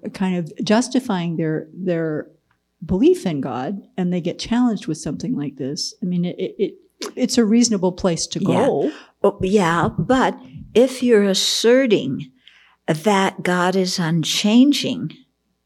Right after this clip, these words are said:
Speaker 2: and somebody shows you something about, you're asserting one characteristic of God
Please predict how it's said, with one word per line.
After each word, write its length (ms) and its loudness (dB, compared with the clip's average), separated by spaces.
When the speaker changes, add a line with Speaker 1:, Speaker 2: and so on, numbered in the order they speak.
Speaker 2:
and 220 0
somebody 560 0
shows 760 2
you 100 2
something 640 -2
about, 600 0
you're 220 6
asserting 640 0
one 220 4
characteristic 1040 0
of 140 -20
God 480 0